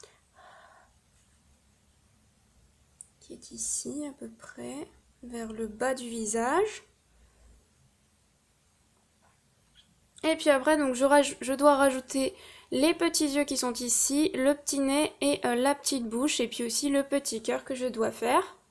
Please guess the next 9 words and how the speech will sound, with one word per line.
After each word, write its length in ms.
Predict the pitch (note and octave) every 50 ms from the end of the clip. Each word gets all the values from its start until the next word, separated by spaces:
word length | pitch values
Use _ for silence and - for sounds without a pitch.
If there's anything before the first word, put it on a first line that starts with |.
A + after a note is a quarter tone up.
| _ _ _ _ _ _ _ _ _ _ _ _ _ _ _ _ _ - - _ _ _ _ -
Donc 240 | C#4+ D#4 D#4+ D#4+ E4+
là, 340 | E4+ E4+ D#4+ D4+ C#4 - -
j'ai 240 | B3+ B3 B3 C#4+ D#4
fait 220 | D#4 - E4+ E4
des 320 | C#4 B3 C4 C4 - - -
tout 200 | - F4 F#4 F4+
petits 500 | F#4 - F4 E4+ E4+ - - C#4+ C#4 D4
ronds, 380 | B3 B3 C4 C4+ C#4+ D4 C#4+ C4
hein, 200 | B3+ C4+ C4+